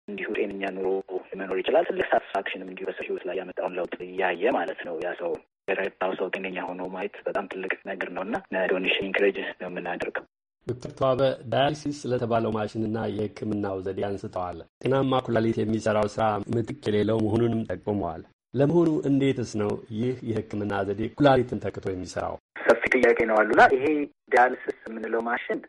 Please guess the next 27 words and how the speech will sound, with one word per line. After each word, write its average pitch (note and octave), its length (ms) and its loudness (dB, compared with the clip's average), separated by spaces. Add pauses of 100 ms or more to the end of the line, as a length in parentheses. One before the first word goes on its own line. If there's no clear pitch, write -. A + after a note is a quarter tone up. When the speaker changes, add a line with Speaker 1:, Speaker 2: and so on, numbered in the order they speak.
Speaker 1:
ሰው A#2 160 2
ሰራሽ G#2+ 320 4
የሆነ G#2+ 240 2
ኩላሊት G2+ 520 2
ማለት - 300 0 (140)
እንችላለን። F#3+ 580 2 (380)
ዋና E3+ 300 6
ዋና B2 220 4
የተባሉ G2+ 380 0 (460)
የሰውነት F#2+ 540 -6 (240)
ቆሻሻዎችን - 680 0
ወይ - 140 2
ቶክሲኖችን F3+ 680 -2
ያስወግዳል። - 560 4 (340)
ግን - 100 4
ደግሞ E3+ 300 4
ብዙ D3 220 -2
የሚቀሩ A2 500 0
አሉ። F2 160 0 (340)
ስለዚህ A#2 300 2 (320)
ከሰው - 440 0 (180)
ኩላሊት G2 380 -2
ጋር B2 140 2
እኩል G#2 200 -6
የሚመጣጠን G2+ 560 2
አይደለም - 340 -6 (460)
እና G#2+ 100 -2